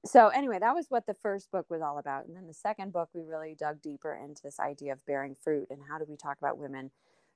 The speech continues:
um, in a, in very concrete terms in a new way. And then the third one was really m-, so much more fun in, in a certain respect, because we're, it's,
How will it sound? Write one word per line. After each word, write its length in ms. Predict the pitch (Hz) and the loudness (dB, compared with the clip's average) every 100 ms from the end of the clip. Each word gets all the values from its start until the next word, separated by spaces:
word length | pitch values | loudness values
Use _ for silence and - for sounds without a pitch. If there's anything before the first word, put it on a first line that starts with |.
| - | -2
um, 340 | 151 123 127 - - | 2 2 2 -4 0
in 140 | 165 | 2
a, 60 | 143 - | 2 2
in 100 | 170 | 4
very 180 | 151 143 | 6 6
concrete 520 | - 156 143 - 123 - | 4 0 2 -2 -4 -2
terms 320 | 160 135 147 | 0 0 0
in 100 | 143 | -2
a 40 | |
new 200 | 139 147 | 0 0
way. 320 | 143 127 127 - | 2 0 0 0
And 140 | 147 151 | 0 0
then 160 | 143 | 0
the 80 | 147 | 0
third 280 | - 233 202 | 8 10 10
one 200 | 170 156 | 6 2
was 220 | 151 - _ _ _ _ | 0 -4 _ _ _ _
really 380 | 233 262 320 233 - | 4 6 6 4 -2
m-, 100 | 202 - | -8 -6
so 160 | - 254 | 4 6
much 180 | 240 202 | 6 2
more 140 | 165 | 0
fun 420 | - 170 151 147 - | 2 2 2 0 -4
in, 260 | 165 156 151 - | -4 -2 -4 -4
in 120 | 165 | -4
a 60 | |
certain 240 | 156 226 208 | -2 -2 -2
respect, 340 | 175 156 151 | 0 2 2
because 540 | - - 151 143 - - | -2 0 0 0 -8 -10
we're, 200 | - 160 - | -2 -2 0
it's, 300 | 165 - - | -4 -4 -16